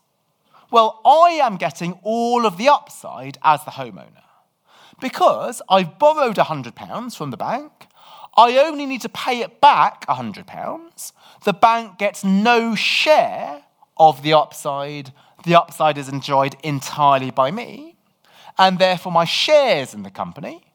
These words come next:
which is also known as the equity in the company, in the house, is worth a hundred.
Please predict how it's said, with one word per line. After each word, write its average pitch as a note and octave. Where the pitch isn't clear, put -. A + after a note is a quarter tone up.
which C#3+
is D3+
also E3
known C#3
as C3
the -
equity F#3+
in A2
the G#2+
company, A2
in A#2+
the A2+
house, D#3+
is D#3
worth C#3
a -
hundred. F#2